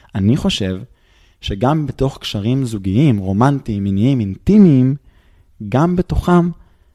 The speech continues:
צריך פשוט להרחיב את אותה היכולת, כי שם משום מה צמצמו אותנו. ולכן אני אומר, גם אני לא, אני לא, אני באמת לא יכול להשוות, כי גם אם עכשיו אני הולך לדייט, וכיף לי נורא,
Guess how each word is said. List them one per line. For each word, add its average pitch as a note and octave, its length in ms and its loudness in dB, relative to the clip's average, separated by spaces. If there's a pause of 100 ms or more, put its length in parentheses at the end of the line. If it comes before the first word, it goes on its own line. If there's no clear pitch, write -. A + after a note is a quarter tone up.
(340)
צריך B2+ 320 -4
פשוט - 400 -8 (200)
להרחיב C3 640 0
את A#2 100 -8
אותה A#2 200 -2
היכולת, A#2 460 -2
כי - 120 -12
שם D3+ 260 -2
משום C3+ 220 -2
מה C#3+ 80 -4
צמצמו G#2 640 -2
אותנו. - 400 -4
ולכן G#2 340 -4
אני F3+ 140 -2
אומר, F#3 320 -2 (840)
גם C3+ 320 0
אני G#2+ 160 0
לא, A2+ 120 -6
אני G#2+ 140 0
לא, B2 140 4
אני G#2+ 200 -4
באמת A2 320 -4
לא D#3 60 0
יכול D3+ 260 -2
להשוות, C3+ 540 -4
כי D3+ 320 -6
גם A#2+ 140 -4
אם D#3 120 -4
עכשיו C#3 320 -6
אני C3+ 120 -4
הולך A2 300 -6
לדייט, G2+ 400 -6 (420)
וכיף C3 400 -4
לי D3+ 60 -6
נורא, G2+ 260 -4